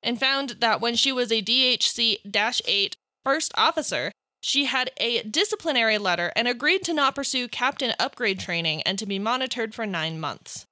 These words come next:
In September twenty seventeen, the F A A disapproved her for the E one forty-five type rating and placed her under increased scrutiny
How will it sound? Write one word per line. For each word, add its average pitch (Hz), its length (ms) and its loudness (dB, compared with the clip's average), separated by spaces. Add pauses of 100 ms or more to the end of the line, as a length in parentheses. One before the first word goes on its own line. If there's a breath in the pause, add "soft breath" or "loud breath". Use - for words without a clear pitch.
(320)
In 214 100 -2
September 254 440 0
twenty 240 240 -2
seventeen, 240 520 0
the - 120 0
F 262 160 0
A 277 240 4
A 233 40 -2
disapproved 339 680 2
her 202 180 2
for 208 140 -4
the 202 160 0
E 247 40 0
one 240 180 -2
forty-five 226 420 0
type 240 280 -2
rating 190 300 0
and 214 140 -4
placed 285 400 0 (160)
her 240 260 4
under 233 240 2
increased 311 560 0
scrutiny - 680 -2